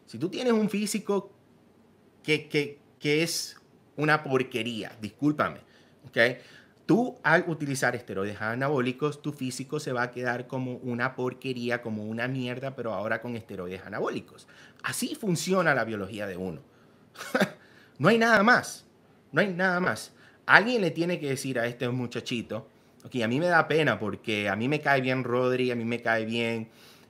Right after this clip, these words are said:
este, Porres, ¿verdad? Me caen bien, los dos tienen... o sea, me hacen reír, me la paso bien en el canal de ellos, ¿verdad? Pero alguien tiene que decirle a este muchachito, mira, esto no es para ti. Tú vives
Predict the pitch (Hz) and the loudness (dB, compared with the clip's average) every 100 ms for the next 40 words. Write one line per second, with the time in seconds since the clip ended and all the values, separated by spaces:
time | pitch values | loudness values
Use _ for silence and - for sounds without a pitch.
0 | - 107 104 113 - 120 127 123 120 117 | -6 -4 -4 -8 -2 2 2 2 -2 -2
1 | - - _ - 113 113 107 113 120 113 | -12 -20 _ -2 2 2 0 0 0 -2
2 | 117 110 98 - 104 95 104 113 113 117 | -2 -4 -8 -10 -8 -6 -2 0 -2 -6
3 | 107 110 110 110 - - - - 104 95 | -6 -6 -8 -10 -20 -20 -14 2 6 6
4 | 92 98 101 - 120 110 107 117 120 117 | 4 2 0 0 -6 -4 -2 0 0 0
5 | 107 117 101 95 107 - 101 110 113 110 | -4 -6 -4 -2 -2 -4 -6 -2 -2 -2
6 | 107 - - _ - 98 90 92 101 98 | -8 -20 -20 _ -10 -8 -6 -4 -4 -2
7 | 101 107 101 92 92 107 107 95 - 101 | -4 -4 -6 -8 -4 -4 -4 -6 -6 -4
8 | 123 120 120 120 110 113 104 98 113 113 | -4 -4 -6 -6 -8 -8 -10 -8 -8 -6
9 | 113 113 107 117 104 110 127 - - _ | -8 -10 -12 -10 -6 -2 -2 -2 -10 _
10 | _ _ _ _ _ _ - - 117 107 | _ _ _ _ _ _ -20 -10 -8 -6
11 | 101 113 92 113 107 - - - - _ | -2 -2 -2 -6 -12 -14 -20 -20 -20 _
12 | 135 117 135 143 143 139 | -2 0 2 2 2 -2